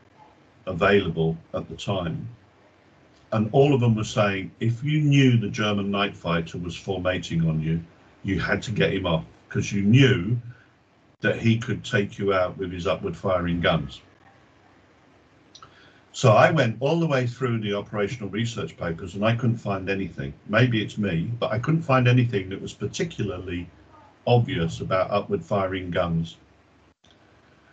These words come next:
And then I listened to Dyson and he said, "We made a mistake. We assumed that the pilots were lying."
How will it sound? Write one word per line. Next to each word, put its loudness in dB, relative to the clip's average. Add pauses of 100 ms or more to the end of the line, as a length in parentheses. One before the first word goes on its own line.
(680)
And 6
then 6
I 6
listened 2
to -8
Dyson 4
and 2
he 2
said, 0
"We 2
made 2
a 0
mistake. 0 (220)
We 0
assumed 0
that -2
the -6
pilots 0
were -4
lying." -2